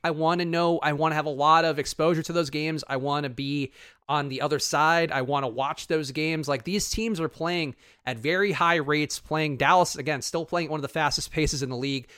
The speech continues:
snapping the ball just under twenty seconds. And for a frame of reference, the fastest teams last year were around high twenty-four, uh, twenty-five-ish.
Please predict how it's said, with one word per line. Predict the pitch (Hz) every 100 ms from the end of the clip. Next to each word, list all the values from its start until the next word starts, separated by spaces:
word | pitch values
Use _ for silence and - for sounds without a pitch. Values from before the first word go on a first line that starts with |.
| -
snapping | - 156 151 156
the |
ball | 147 135
just | 147
under | 151 143
twenty | - 156 151
seconds. | - 143 131 110 - - -
And | 123
for | 135
a |
frame | - 151 147
of | 127
reference, | 151 147 127 -
the |
fastest | - 143 139 -
teams | 151 120
last | 127 139 -
year | 135
were | 123
around | 127 127 120
high | - 156 151
twenty-four, | - 143 - 131 131 127 - - -
uh, | 110
twenty-five-ish. | - 139 120 127 127 120 117 -